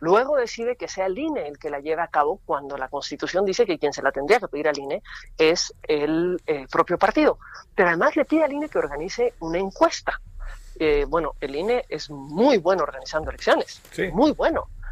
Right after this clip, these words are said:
Speaker 1: Digamos, es un referente internacional, pero organizando encuestas.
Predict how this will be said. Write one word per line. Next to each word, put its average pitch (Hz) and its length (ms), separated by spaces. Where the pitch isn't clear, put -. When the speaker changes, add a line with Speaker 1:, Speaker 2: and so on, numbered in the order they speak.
Speaker 1:
Digamos, 185 260
es 175 100
un 240 100
referente 175 460
internacional, 160 720
pero 151 200
organizando 143 480
encuestas. - 540